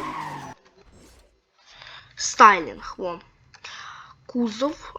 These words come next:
Ага, в нас щось в кузові добавилось? Так, добре. О, дивіться, яке гарне. Ні, це таке собі, здається. Так, виходимо, тюнінг для своїх. Зараз десь я тут воно бачив, назад. От, о, отдел для своїх.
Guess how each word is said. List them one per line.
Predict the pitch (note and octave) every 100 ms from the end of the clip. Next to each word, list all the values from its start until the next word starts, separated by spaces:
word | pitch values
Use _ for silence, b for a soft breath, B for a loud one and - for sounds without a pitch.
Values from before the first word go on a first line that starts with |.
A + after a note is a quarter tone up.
| -
Ага, | A3 G3
в |
нас | G#3+ A#3
щось | C4
в | -
кузові | D4+ E4+ G#4
добавилось? | A#4 A4 A4 A4+ A4 - - - - - - - - - -
Так, | G#3+ F#3 - A#3+
добре. | G#3+ G#3 - - - - - - - - - - _ _ - - _ -
О, | B3+ F#3+
дивіться, | F3+ G3+ A#3 -
яке | - C#4+
гарне. | G3+ F#3+ - b b - _ -
Ні, | A3 F3
це | - C#4+
таке | - -
собі, | - - - A3
здається. | - - B3+ - - B B B -
Так, | A3+ A#3+
виходимо, | B3 G4 G4+ E4+
тюнінг | - C#4+ D4+ D4 B3+
для | A#3+ B3
своїх. | A#3+ B3 A#3+ G#3+ G3 G3
Зараз | G3 F#3+
десь | F#3 F#3+ G#3+
я |
тут | G#3 G#3
воно | G3+ G#3 G3
бачив, | G3 D4 - B3
назад. | G#3 F#3+ F3+ C#4+ - - -
От, | G#3+ - - - - - - -
о, | A#3+ G3+ E3+ - -
отдел | G#3+ G3+ B3+ C4
для | A#3
своїх. | - A3+ G#3+ F#3 E3+ -